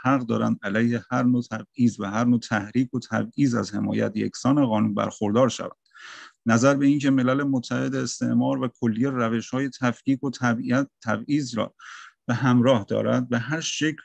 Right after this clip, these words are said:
و در هر محلی که موجود باشد محکوم نموده و اعلامیه مورخ چهاردهم دسامبر هزار و نهصد و شصت راجع به اعطای استقلال به کشورها و ملل مستعمره، قطعنامه هزار و پونصد و چهارده دوره پانزدهم مجمع عمومی،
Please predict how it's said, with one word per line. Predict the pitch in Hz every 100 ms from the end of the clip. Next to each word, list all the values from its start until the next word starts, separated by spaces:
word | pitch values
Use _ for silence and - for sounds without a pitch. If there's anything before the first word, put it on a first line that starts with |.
| 113
و | 110
در | 117 117
هر | 120 160
محلی | 151 131 123 175 147
که | 120
موجود | 117 117 107 117
باشد | 113 113 - 131
محکوم | 117 113 107 - 147 110
نموده | 101 107
و | 107
اعلامیه | 113 110 107 110 110 123
مورخ | 113 107 110 123
چهاردهم | 120 - 113 113 120
دسامبر | 151 120 113 - 110 131
هزار | 135 110 135
و | 139
نهصد | 123 113 - 113
و |
شصت | 113 - 117 127 147 - _ _ _ _ 170
راجع | 175 165
به | 160 151
اعطای | 135 143 143
استقلال | 135 123 - 123 117 147 165
به | 143
کشورها | - 113 107 101 110
و | 107
ملل | 113 120 127 165
مستعمره، | 160 131 120 107 101 98
قطعنامه | - 117 104 113 120 139
هزار | 127 123 147
و |
پونصد | 165 143 120 113
و | 107
چهارده | - 110 110 120 165
دوره | 147 117 117 117 -
پانزدهم | 127 127 127 156
مجمع | 160 123 107 107
عمومی، | 117 117 110 117 135